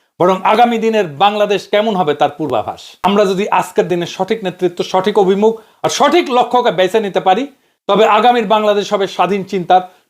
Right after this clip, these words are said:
সমৃদ্ধির এবং মর্যাদার বাংলাদেশ। ভুল প্রার্থীকে ভোট দেওয়া মানে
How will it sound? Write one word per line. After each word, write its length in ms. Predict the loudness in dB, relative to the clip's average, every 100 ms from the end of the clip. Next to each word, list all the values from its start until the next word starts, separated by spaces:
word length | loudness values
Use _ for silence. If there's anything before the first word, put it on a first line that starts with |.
| -2
সমৃদ্ধির 540 | 0 2 2 4 2 0 -4
এবং 120 | 0 0 2
মর্যাদার 460 | 2 2 0 0 -2
বাংলাদেশ। 380 | -4 -8 -8 -16 -20 _ -2
ভুল 160 | 2 2 2
প্রার্থীকে 380 | -2 0 0 0
ভোট 120 | 0 0 2
দেওয়া 160 | 2 2
মানে 120 | -2